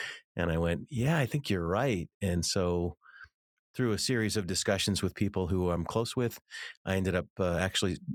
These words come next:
going to counseling. I actually found a therapist who was incredibly helpful. I'd never done that. It was scary,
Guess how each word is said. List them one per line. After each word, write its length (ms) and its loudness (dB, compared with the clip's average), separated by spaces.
going 220 2
to 60 -4
counseling. 560 0
I 140 2
actually 300 0
found 240 0
a 40 -2
therapist 520 0
who 100 2
was 300 0
incredibly 720 0
helpful. 400 0
I'd 100 0
never 180 2
done 240 2
that. 160 2
It 60 0
was 120 -2
scary, 720 0